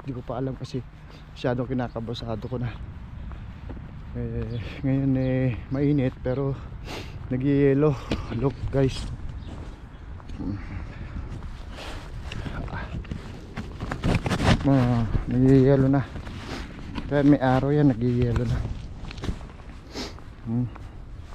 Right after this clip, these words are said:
Lakad-lakad muna tayo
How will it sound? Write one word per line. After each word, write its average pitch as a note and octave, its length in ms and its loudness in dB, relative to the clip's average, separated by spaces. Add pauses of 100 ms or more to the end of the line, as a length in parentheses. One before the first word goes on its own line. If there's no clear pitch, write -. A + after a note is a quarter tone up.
(2750)
Lakad-lakad A#2 720 0
muna B2+ 240 2
tayo B2 400 2